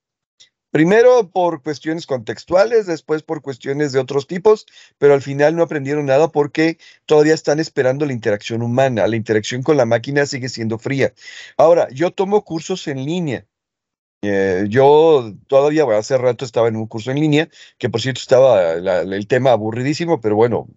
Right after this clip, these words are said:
hay que tomar el curso en línea, y de repente, eh,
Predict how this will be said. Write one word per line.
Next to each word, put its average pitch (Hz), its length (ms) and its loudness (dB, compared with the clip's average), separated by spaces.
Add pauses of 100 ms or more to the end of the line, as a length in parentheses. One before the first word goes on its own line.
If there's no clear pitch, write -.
(100)
hay 90 120 0
que 104 140 -8
tomar 104 240 2
el 117 100 -2
curso 135 240 -4
en 156 80 2
línea, 151 320 0 (420)
y 185 160 2
de 196 140 4
repente, 180 540 0 (480)
eh, 107 180 -6